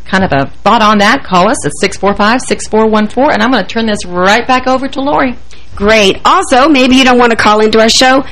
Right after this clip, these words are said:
Speaker 2: No problem. Visit our Facebook page, W J Z M, Three Ladies on the Radio. Tell us what you think. Ask your questions. Why do you think workplace civility is important? Do you think it's important?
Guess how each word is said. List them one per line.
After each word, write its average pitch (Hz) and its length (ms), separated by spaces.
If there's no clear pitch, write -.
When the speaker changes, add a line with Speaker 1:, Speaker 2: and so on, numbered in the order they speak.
Speaker 2:
No 214 260
problem. 208 520
Visit 294 260
our 285 80
Facebook 285 460
page, 175 320
W 196 240
J 208 280
Z 214 140
M, 233 200
Three 196 380
Ladies 214 360
on 226 160
the 226 80
Radio. 254 400
Tell 349 180
us 359 160
what 330 160
you 320 80
think. 339 380
Ask 262 300
your 233 80
questions. 185 460
Why 330 280
do 349 100
you 285 220
think 190 380
workplace 196 520
civility 190 460
is 196 140
important? 185 680
Do 285 80
you 339 180
think 196 260
it's - 160
important? - 680